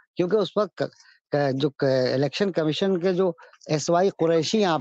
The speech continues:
पे थे, अ, Chief Election Commissioner, उन्होंने कराया था और ईमानदारी से कराया था। इससे पहले मेरे अर्ज करने का मतलब ये है कि ज-, एक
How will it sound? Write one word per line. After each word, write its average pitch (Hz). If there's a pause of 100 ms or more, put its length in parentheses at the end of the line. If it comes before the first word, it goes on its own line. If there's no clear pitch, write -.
पे 135
थे, 143
अ, 120 (320)
Chief 147
Election 139
Commissioner, 120 (400)
उन्होंने 180
कराया 139
था 214
और 196
ईमानदारी 151
से 170
कराया 151
था। 147 (500)
इससे 151
पहले 190 (400)
मेरे 175
अर्ज 226
करने 190
का 214
मतलब 185
ये 170
है 208
कि 208
ज-, 143 (340)
एक 202